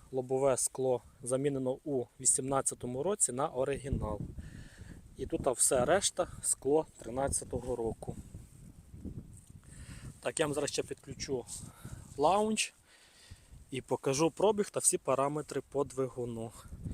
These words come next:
Але просто подивіться, який красень. Так,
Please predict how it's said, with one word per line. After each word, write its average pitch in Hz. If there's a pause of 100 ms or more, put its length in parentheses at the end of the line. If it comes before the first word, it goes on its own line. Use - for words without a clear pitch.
(440)
Але 127
просто -
подивіться, 143
який 139
красень. 120 (4000)
Так, 131